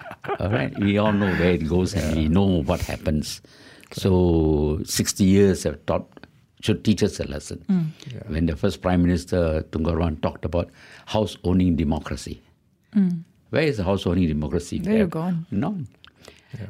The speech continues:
Speaker 1: And, uh, you hear of people, I know, hear of people who think of rent owning democracy.
Speaker 3: Yeah.
Speaker 1: All right?
Speaker 3: Right,
Speaker 1: People
Speaker 3: yeah.
Speaker 1: rent, prefer to rent houses out to,
Speaker 2: Okay.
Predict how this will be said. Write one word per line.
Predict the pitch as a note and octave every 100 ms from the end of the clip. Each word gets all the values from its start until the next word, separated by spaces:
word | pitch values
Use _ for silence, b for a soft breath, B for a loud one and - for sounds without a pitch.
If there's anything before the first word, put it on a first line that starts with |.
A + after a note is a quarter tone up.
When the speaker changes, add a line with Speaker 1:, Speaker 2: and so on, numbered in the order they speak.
| F#2+
Speaker 1:
And, | F#2 F#2 E2+
uh, | D#2 D2 D2
you | E2 F#2+
hear | F#2 E2+ G#2 A2
of | F2+ D2+
people, | F#2 - G#2 F2+ E2 D#2 - -
I | E2+ D#2+
know, | E2+ G3 F#3+ C#2+ - - _ -
hear | E2 F#2 F2
of | D2+
people | - - G2 F2 E2+ B B B B
who | F2+
think | - A2+ G#2+ E2+
of | C#2 D2
rent | G#2 A#2 A2+
owning | E2+ F2 D#2
democracy. | D2 C#2 C2+ - - - - _ _ _ b b b _ _ _ _ _ _
Speaker 3:
Yeah. | B B _ -
Speaker 1:
All | G#2+
right? | D#3+
Speaker 3:
Right, | -
Speaker 1:
People | - A2+ A#2
Speaker 3:
yeah. | F2
Speaker 1:
rent, | G#2 B2 A2 - -
prefer | A2 - D3 D3+
to | F2+
rent | E2 A#2+ G#2
houses | G2 F#2 G#2+ G2
out | G#2 G2
to, | E2 - -
Speaker 2:
Okay. | G#2+